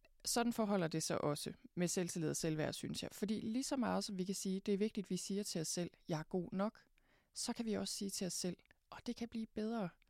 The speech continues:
og jeg kan forbedre mig." Og det er ikke, de to ting udelukker ikke hinanden. Det lyder som en meget underlig sætning. Det gjorde det også i mine ører, da jeg hørte den første gang.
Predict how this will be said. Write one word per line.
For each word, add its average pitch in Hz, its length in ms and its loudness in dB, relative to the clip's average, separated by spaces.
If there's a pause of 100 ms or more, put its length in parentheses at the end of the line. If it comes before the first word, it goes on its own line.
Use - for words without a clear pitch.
(240)
og 208 180 6
jeg 208 140 2
kan 220 140 -6
forbedre 202 540 0
mig." - 140 -4 (800)
Og 214 180 2
det 240 160 2
er 262 160 0
ikke, 240 300 0 (500)
de 254 60 2
to - 240 0
ting 233 300 0
udelukker 247 420 2
ikke 165 180 -2
hinanden. 160 440 0 (220)
Det 254 80 4
lyder 254 180 8
som 202 180 2
en 196 80 4
meget 190 300 4
underlig 190 320 2
sætning. - 460 -2 (360)
Det 220 220 4 (100)
gjorde 202 260 4
det 170 80 4
også 175 160 0
i 180 40 0
mine 196 280 2
ører, 156 180 2
da 165 200 0
jeg 170 120 4
hørte 175 280 2
den 165 80 -4
første 175 340 -2
gang. - 220 -4